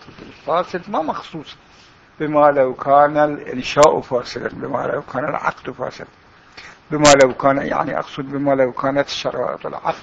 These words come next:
مفقودة، بل يج-، يجري فيما إذا كان شرائط المتبايعين مفقودة. أم بيش. لكن على كل حال الشيخ بحثه هنا أحكام،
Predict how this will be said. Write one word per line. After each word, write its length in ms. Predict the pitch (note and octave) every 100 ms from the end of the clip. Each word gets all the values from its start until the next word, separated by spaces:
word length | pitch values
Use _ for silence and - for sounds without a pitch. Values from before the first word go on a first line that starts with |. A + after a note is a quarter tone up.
| C#4
مفقودة، 480 | B3+ - - - - _ _ _ _ _ _ _ _ -
بل 340 | C3+ B2+ D3
يج-، 120 | D3
يجري 480 | D3 D3+ D#3 D3 E3+
فيما 360 | C#3+ C#3+ C#3 B2+
إذا 160 | B2+
كان 300 | B2+ C3+ C#3
شرائط 580 | C3 C3 B2+ D3 C#3+ B2+ - - - _ - _ _ - - - _ - - - _ _
المتبايعين 760 | C#3+ C#3+ B2 B2 A#2+ - C#3+ B2+
مفقودة. 500 | G#2 - B2 - B2
أم 220 | B2+ A#2 A2+ -
بيش. 240 | E2 - _ _ _ _ _ _ _ _ _ _ _ _ _ _ _ _ - - - _ _ _ _ - _ _ _ _ _ - _ _
لكن 260 | G#3 A3 G3+
على 220 | G3 F#3+
كل 180 | F#3+ F3
حال 260 | E3 D#3+ -
الشيخ 440 | F#3 - G#3+ G#3
بحثه 560 | F3 D#3 F3 F#3 F3+ E3+
هنا 280 | C#3 A#2+ A2 - _ _ _ _ _ _ _ _ _ _ _ _ _ _ _ _ _
أحكام، 440 | - - - C#3+